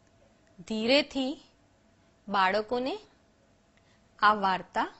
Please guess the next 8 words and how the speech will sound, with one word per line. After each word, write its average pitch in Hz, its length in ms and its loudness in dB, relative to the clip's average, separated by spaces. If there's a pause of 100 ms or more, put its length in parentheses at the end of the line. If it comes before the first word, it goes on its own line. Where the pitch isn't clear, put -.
(1400)
સંભળાવવાની 196 720 0
છે - 220 -20 (1040)
અને 339 240 8
સાથે 262 380 2
સાથે 320 520 4 (1080)
વાર્તામાં 220 840 6
આવતા 226 560 0 (720)
ઓબ્જેક્ટ્સ 233 760 0